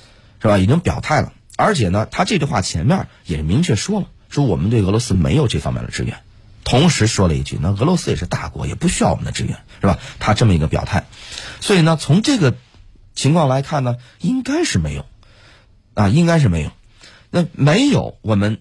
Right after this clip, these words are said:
才这个可以和这个美国方面我们谈其他的问题。当你谈乌克兰的问题的时候呢，我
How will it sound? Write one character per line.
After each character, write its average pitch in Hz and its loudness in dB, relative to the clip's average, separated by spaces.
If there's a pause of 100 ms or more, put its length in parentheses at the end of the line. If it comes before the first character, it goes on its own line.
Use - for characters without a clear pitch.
才 87 -6
这 92 -4
个 71 -8
可 95 -4
以 73 -2
和 87 -4
这 98 0
个 73 -2
美 78 -2
国 87 0
方 92 2
面 90 2
我 73 -6
们 80 -2
谈 - -2
其 - -4
他 123 0
的 170 4
问 135 -2
题。 - -8 (220)
当 170 4
你 107 4
谈 113 2
乌 156 2
克 139 4
兰 101 4
的 131 4
问 110 2
题 87 2
的 92 2
时 87 -4
候 87 0
呢， 78 -4 (180)
我 98 -2